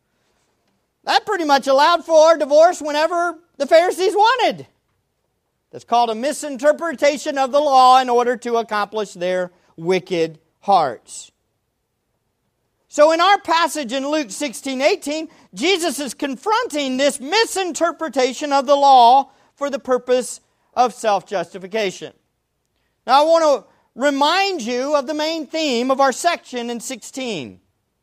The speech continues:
Remember, in light of what we know about God and eternity, we must act accordingly or wisely.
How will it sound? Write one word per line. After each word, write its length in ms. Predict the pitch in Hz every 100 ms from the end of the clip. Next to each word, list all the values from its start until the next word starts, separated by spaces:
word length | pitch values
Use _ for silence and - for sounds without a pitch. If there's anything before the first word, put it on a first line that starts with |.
| _ _ _ _ _ _
Remember, 560 | 214 269 339 269 143 110 _ _ _ _ _ _ -
in 160 | 226
light 340 | 220 233 294 359
of 100 | 349
what 240 | 330 330
we 120 | 339
know 240 | 339 330 330
about 340 | 320 320 294
God 560 | 226 285 311 320 320 311 -
and 220 | 302 302
eternity, 840 | 262 - 339 320 226 240 262 285
we 160 | 254 254
must 300 | 277 254 -
act 300 | 269 311 -
accordingly 1200 | 277 285 277 247 220 262 269 _ 175 196 208 262
or 340 | 269 240 262 294
wisely. 680 | 330 403 262 285 247 131